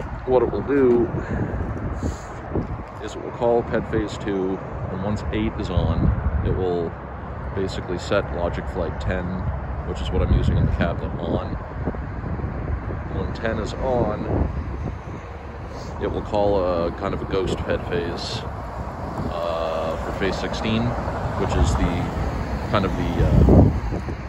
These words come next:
carryover phase. And I basically set overlap one, which is this green ball in this direction here, is, uh, I set it to ped protect with phase sixteen.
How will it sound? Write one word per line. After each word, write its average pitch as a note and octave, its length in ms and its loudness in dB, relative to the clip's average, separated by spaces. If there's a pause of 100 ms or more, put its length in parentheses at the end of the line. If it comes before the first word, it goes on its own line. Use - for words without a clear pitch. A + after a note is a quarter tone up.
(200)
carryover A2 500 2
phase. A#2 320 -4 (1600)
And G2 340 0
I G2+ 160 2
basically F#2+ 520 0
set F#2+ 320 2 (960)
overlap G#2 460 4 (120)
one, F#2+ 380 2
which E2+ 160 0
is F#2 160 0
this G#2 180 2 (460)
green G#2 260 6
ball G2 280 4
in F2 120 2
this F#2 140 4
direction F#2+ 460 2
here, G2+ 280 4 (440)
is, G2 380 6
uh, - 840 2
I - 40 0
set G#2 220 2
it F#2+ 100 2 (200)
to F2+ 360 0 (600)
ped G2 180 0
protect G2 420 0 (1600)
with - 160 0
phase G2 200 4
sixteen. G2+ 540 0